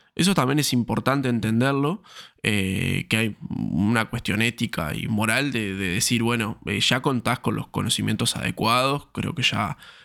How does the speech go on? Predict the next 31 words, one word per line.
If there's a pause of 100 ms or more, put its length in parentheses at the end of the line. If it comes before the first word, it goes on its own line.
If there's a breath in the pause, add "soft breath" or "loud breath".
(120 loud breath)
eh,
vos
podés (100)
ya (120)
de
alguna
manera
tomar
decisiones (100)
con
respecto
a,
a, (400 loud breath)
a,
a
tu
cuerpo
y,
y,
y,
y
saber
perfectamente
lo
que
te
funciona
y
lo
que
no.